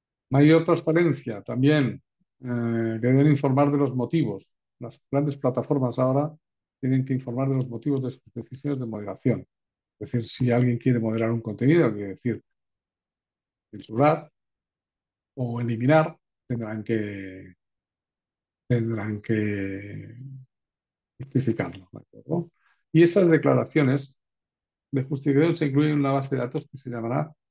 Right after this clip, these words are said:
base, o se llama de base de datos de transparencia, la cual la pueden consultar las autoridades competentes en cualquier momento.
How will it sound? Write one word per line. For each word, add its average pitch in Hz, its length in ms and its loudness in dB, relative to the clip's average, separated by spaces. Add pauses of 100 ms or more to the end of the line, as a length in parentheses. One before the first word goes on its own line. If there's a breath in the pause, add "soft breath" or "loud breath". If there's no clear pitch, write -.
(140)
base, 135 240 -8
o 131 40 -10
se 131 100 -12
llama 135 180 2
de 120 60 2
base 131 240 2
de 131 40 4
datos 127 240 2
de 113 80 2
transparencia, 120 800 -2 (420 loud breath)
la 123 180 -8
cual 143 360 4
la 131 160 0
pueden 135 260 2
consultar - 760 -2 (840)
las 120 160 -8
autoridades 123 480 0
competentes 120 560 -2
en 113 100 -4
cualquier 104 340 -8
momento. 95 300 -14